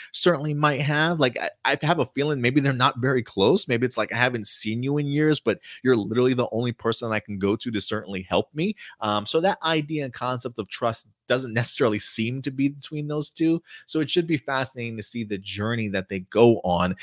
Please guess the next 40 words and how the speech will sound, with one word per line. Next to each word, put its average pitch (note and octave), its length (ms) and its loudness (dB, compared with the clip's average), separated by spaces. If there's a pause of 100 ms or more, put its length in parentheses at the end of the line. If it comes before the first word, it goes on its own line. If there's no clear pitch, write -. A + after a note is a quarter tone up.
(120)
I A2+ 100 4
just D#3+ 240 2
pray C3+ 200 2
to A#2 80 2
God A2 580 2
that F#2+ 120 0
she's G#2 180 -4
not G#2 180 2
as F2+ 160 2
annoying F#2+ 500 4
as F2+ 220 0
the F#2 260 -2
other F#2 380 0 (340)
female, G2 720 -2
uh, F2 260 -2 (200)
you G2+ 140 -4
know, D2+ 360 -4
um, D#2+ 360 -6 (160)
actress A2 540 -2 (360)
from F#2 380 0
Temple A#2 320 0
of F2 120 -6
Doom. B2 440 2 (360)
Uh, G#2 300 2
I A2+ 80 0
just, C3+ 220 -2
I - 60 0
hope - 280 6
it's B2+ 140 2
just B2 180 -4
not G2+ 400 -4
that G2 300 0
over B2 240 0
the C3 100 -6
top. B2 320 -2
I G2+ 40 4
really G#2+ 360 2
hope - 260 0
that F#2 140 -6
there's F#2+ 280 0